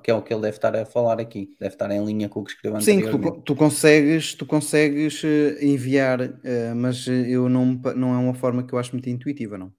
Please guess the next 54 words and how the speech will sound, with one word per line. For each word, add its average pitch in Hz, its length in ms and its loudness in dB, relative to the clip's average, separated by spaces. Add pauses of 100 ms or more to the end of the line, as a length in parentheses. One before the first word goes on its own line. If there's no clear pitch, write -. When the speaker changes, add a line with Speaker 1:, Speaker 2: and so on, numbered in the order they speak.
(120)
Speaker 2:
Que 95 80 -14
é 98 80 -6
aquela 104 380 -4
Speaker 1:
No 120 140 4
Speaker 2:
de 120 80 6
que 123 60 -6
Speaker 1:
iPhone? 131 160 -2
Speaker 2:
tens 113 140 -8
que - 160 -20 (220)
Speaker 1:
Fica. - 220 -14 (320)
Speaker 2:
no 135 140 2
iPhone, 131 320 -2
que 117 80 -4
é 113 40 -2
aquela 113 200 -4
que 131 60 8
Speaker 1:
Ah, 135 80 8
Speaker 2:
tens 127 100 2
que 127 60 0
Speaker 1:
sim, 113 60 -2
sim, 123 160 -6
sim, - 120 -12
Speaker 2:
tá, 120 120 0
quando - 240 -6
Speaker 1:
sim. - 20 -2
Speaker 2:
estás 123 180 0
a 127 60 -4
compor 127 320 0
o 127 40 4
mail, 135 220 4
carregas 123 400 -2
uma 127 160 2
vez 123 300 0
e 113 60 -2
abre 113 180 0
aquela 110 260 2
Speaker 1:
Claramente. 107 220 0
Speaker 2:
opção 101 220 -6
de 110 80 -8
colar, 131 640 4
e 131 180 -2 (280)
não, 110 180 -10
e - 40 -8
Speaker 1:
Isso 127 100 0
é 104 40 4
Speaker 2:
não 120 160 0
sei 87 160 -4
Speaker 1:
horrível. - 40 -8
Speaker 2:
quê, 123 160 0
né? 139 240 -2
E 135 60 -2
se 135 80 -8
fores 139 180 2
andando, 147 460 2